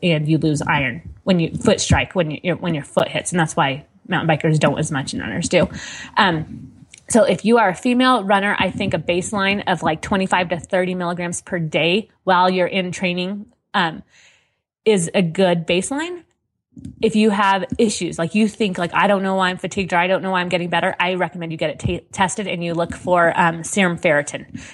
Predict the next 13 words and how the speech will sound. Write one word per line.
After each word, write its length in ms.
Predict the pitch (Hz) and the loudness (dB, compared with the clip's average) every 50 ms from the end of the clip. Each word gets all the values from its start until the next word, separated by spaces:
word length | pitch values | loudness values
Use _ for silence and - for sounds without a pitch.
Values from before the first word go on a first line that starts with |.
| - - | -8 -2
And 100 | 202 202 | 2 4
we 120 | 202 233 247 | 6 6 6
wanna 200 | 262 262 262 262 | 6 4 4 2
be 160 | - 220 - | 2 0 2
up 220 | - 190 175 - - | 2 2 0 0 -4
above 400 | 202 170 160 160 - 196 196 190 | -8 -8 -4 0 2 2 2 2
thirty 400 | - - - 196 190 185 175 175 | -2 0 2 2 2 4 0 -4
mil-, 240 | 175 175 170 170 165 - _ | -4 -4 -4 -6 -6 -6 _
um, 340 | 190 175 160 156 151 - - _ _ _ _ _ _ _ _ _ _ - _ _ _ _ _ _ _ _ _ _ _ | -6 -6 -6 -6 -10 -18 -20 _ _ _ _ _ _ _ _ _ _ -20 _ _ _ _ _ _ _ _ _ _ _
oh, 160 | 208 208 175 | -2 -2 -2
milligrams 480 | 170 180 185 185 185 180 185 180 180 - | 0 0 0 0 2 2 0 0 -2 -2
per 120 | - 190 | -2 0
deciliter. 640 | 160 165 165 160 - 180 170 165 160 160 156 - - | 2 2 2 2 2 0 0 0 0 -2 -4 -4 -6